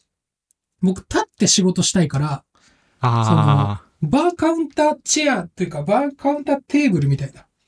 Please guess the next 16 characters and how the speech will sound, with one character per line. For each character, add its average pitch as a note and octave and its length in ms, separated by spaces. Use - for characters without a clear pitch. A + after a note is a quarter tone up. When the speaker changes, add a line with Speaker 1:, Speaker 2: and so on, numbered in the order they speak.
Speaker 2:
う B2+ 60
ん、 A2+ 220
う A#2+ 40
ん、 G#2 200
う B2 60
ん。 G#2 160
Speaker 1:
や D3 160
つ C3+ 240
を、 B3+ 280
で B3 300
仕 - 200
事 D3 240
し - 100
て C3+ 80
ま A#2 140
す。 - 220